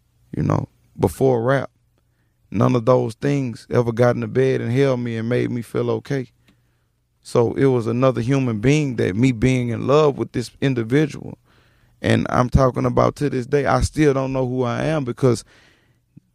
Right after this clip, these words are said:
that's where I existed. When I was young, me and my mother had a great relationship, but it was abruptly taken away from me because I couldn't give her the type of fulfillment that she needed as a woman.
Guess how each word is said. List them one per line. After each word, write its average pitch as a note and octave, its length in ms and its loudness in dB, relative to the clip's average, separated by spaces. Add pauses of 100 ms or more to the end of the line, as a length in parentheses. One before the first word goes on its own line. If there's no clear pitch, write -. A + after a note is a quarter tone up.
that's - 420 0
where C3+ 280 0
I B2 140 0
existed. A2+ 600 -4 (680)
When B2+ 180 0
I B2+ 100 4
was A2+ 200 0
young, C#3+ 240 2
me C3 80 -2
and B2+ 100 -4
my B2 120 -2
mother C#3+ 300 -2
had A#2+ 140 2
a G#2+ 60 0
great A2+ 300 0
relationship, A#2+ 720 -4 (1000)
but G#2 180 -2
it A#2 80 4
was G#2+ 180 2
abruptly A2+ 480 0
taken A#2 340 -2
away B2+ 240 -2
from B2 220 -8
me G2+ 160 -10 (340)
because G#2+ 420 -6 (380)
I - 140 0
couldn't A#2 500 -6 (180)
give A#2+ 240 0
her A#2+ 120 2
the A2 100 0
type A#2 240 0
of - 80 -10
fulfillment A#2 480 -2
that A2+ 120 2
she G3+ 220 -4
needed B2 340 0
as G2+ 140 -2
a G2+ 60 -2
woman. G#2 340 -4